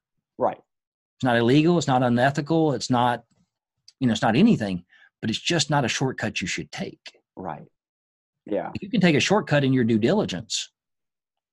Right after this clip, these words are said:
Speaker 2: You're not gonna hurt anybody really but yourself, maybe your investors, maybe the bank.
Speaker 1: Right.
Speaker 2: There's nothing illegal about it, but why do it? Why not just do it right the first time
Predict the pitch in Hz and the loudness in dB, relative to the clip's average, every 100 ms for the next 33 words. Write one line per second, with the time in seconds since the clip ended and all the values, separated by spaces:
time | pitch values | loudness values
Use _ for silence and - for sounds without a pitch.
0 | _ - 135 196 160 123 147 139 139 123 | _ -2 0 2 0 0 2 2 2 2
1 | 120 117 185 117 98 98 90 156 160 131 | 2 2 2 0 -4 -4 -2 0 0 0
2 | 101 104 104 101 95 135 - 113 110 107 | -2 0 0 -2 -2 -2 -4 -4 -2 -2
3 | 92 90 147 208 98 - _ _ - 95 | -2 -4 -4 -4 -6 -12 _ _ -12 -6
4 | 131 - - 113 98 170 240 170 98 90 | -4 -6 -6 -4 0 2 2 0 0 0
5 | 82 87 - 131 135 165 160 131 185 - | -2 -4 -8 -8 -4 -2 -2 -2 -2 -4
6 | 107 165 180 170 147 170 160 143 151 117 | -4 -4 -2 -4 0 0 0 -2 -2 -4
7 | - 151 156 - 90 87 117 | -8 -6 -6 -4 -4 -4 -6